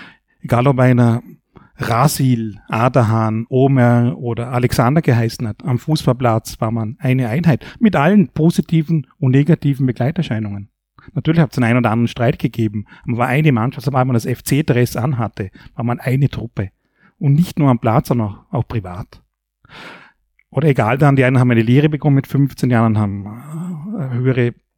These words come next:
Bildung gemacht, die einen sind studieren gegangen, die anderen sind weggezogen. Aber am Schluss, wenn man sich trifft, ist das einfach eine,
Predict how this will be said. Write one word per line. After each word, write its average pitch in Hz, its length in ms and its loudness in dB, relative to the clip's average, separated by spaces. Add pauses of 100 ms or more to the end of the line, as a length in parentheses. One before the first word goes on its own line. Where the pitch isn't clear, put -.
Bildung 151 320 -2
gemacht, 139 280 2
die 139 40 0
einen 120 120 2
sind - 200 -8
studieren 143 400 2
gegangen, 127 580 2 (200)
die 147 40 -2
anderen 113 200 0
sind 117 140 -4
weggezogen. 127 760 -2 (920)
Aber 113 160 -4
am 110 80 -4
Schluss, 151 340 0
wenn 139 80 2
man 120 80 4
sich - 160 -4
trifft, 120 380 -2 (140)
ist - 120 -18
das 117 100 -6
einfach 120 680 -4
eine, 113 400 -4